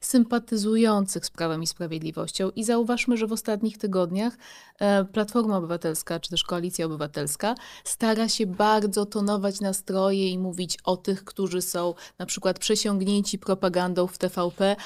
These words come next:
ale nie oskarżać, znieważać ich i tak dalej.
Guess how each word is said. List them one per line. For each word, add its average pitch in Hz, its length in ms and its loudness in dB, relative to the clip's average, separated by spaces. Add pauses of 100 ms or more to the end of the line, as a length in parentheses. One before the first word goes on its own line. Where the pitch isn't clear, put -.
(180)
ale 202 260 4
nie 214 360 4 (260)
oskarżać, 202 960 2
znieważać 185 920 0
ich - 180 -10
i 180 80 -6
tak 156 220 -8
dalej. - 380 -6